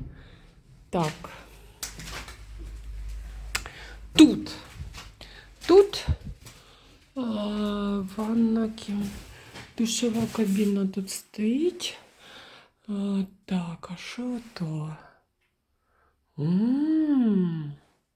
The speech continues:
Слухай, а тут окрема вентиляція.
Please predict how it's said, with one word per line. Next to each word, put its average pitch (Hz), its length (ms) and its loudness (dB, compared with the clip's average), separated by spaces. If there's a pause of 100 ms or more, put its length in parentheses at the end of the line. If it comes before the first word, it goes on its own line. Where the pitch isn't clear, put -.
(680)
Слухай, 180 1000 -4 (840)
а 165 120 -12
тут 190 300 -6
окрема 220 540 -2
вентиляція. 208 1300 -6